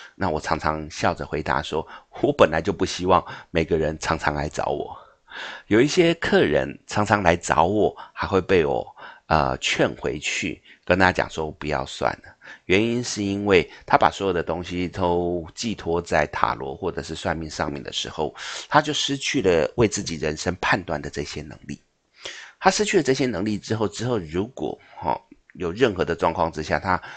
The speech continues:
没有办法再得到协助的时候，你看看他的状况就会变成很糟。所以偶尔来找我，啊，协助，我觉得没有问题，但太常来的朋友通常都会被我拒绝，甚至我会故意的把他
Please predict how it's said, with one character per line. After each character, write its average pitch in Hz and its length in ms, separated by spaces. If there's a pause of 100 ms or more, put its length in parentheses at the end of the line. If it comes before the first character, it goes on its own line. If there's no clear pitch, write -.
(100)
没 117 160
有 113 100
办 92 160
法 76 100
再 76 140
得 - 140
到 85 180
协 - 240
助 82 160
的 67 80
时 - 180
候， 80 160 (200)
你 87 100
看 98 180
看 95 220 (180)
他 104 140
的 95 100
状 85 160
况 82 200
就 73 100
会 76 80
变 76 160
成 - 160
很 - 180
糟。 - 360 (340)
所 151 220
以 131 180 (500)
偶 90 220
尔 101 180 (100)
来 80 180
找 67 260
我， 87 340 (240)
啊， 55 340
协 80 180
助， 82 220
我 67 80
觉 - 140
得 73 100
没 78 80
有 62 120
问 - 220
题， - 280
但 120 260
太 147 320
常 - 240
来 71 200
的 73 260
朋 80 260
友 90 140 (280)
通 147 340
常 80 300
都 90 120
会 95 120
被 85 200
我 - 140
拒 - 180
绝， 50 260 (240)
甚 117 260
至 98 120
我 73 160
会 85 100
故 87 260
意 80 60
的 73 100
把 - 120
他 - 160